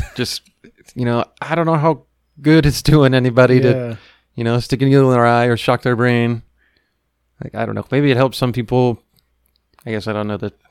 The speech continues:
Speaker 2: history
Speaker 1: I mean,
Speaker 2: of those things,
Speaker 1: I would
Speaker 2: but
Speaker 1: assume that it would,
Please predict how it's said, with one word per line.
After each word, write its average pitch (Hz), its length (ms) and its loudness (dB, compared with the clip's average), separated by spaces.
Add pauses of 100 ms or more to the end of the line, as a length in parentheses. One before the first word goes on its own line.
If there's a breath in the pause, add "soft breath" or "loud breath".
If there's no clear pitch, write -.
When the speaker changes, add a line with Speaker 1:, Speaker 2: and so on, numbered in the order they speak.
Speaker 2:
history 135 320 -4
Speaker 1:
I - 20 0
mean, 110 80 0
Speaker 2:
of 104 60 -4
those 110 200 -2
things, 113 140 -4
Speaker 1:
I - 60 0
would 139 140 -2
Speaker 2:
but 110 180 0
Speaker 1:
assume 156 460 -4
that 139 140 0
it 139 100 -4
would, 135 200 -2